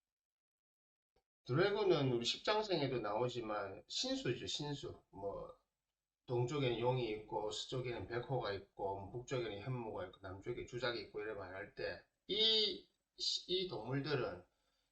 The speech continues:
어, 우리가 생각하는 삼 차원 세계에 존재하는 그런 우리가 말하는 애니멀들이 아니거든요. 어, 볼 수는 있는데 여러분들이 그걸 보려고 하면 우리의 눈에, 그러니까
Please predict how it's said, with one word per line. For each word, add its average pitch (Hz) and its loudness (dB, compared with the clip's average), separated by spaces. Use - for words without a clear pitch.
어, 110 -4
우리가 165 8
생각하는 147 2
삼 135 2
차원 214 4
세계에 135 -2
존재하는 117 -2
그런 139 0
우리가 131 0
말하는 98 -2
애니멀들이 196 -2
아니거든요. 101 -8
어, 175 -10
볼 240 0
수는 185 2
있는데 127 2
여러분들이 120 -2
그걸 127 -2
보려고 110 -2
하면 107 -4
우리의 175 4
눈에, 185 8
그러니까 135 0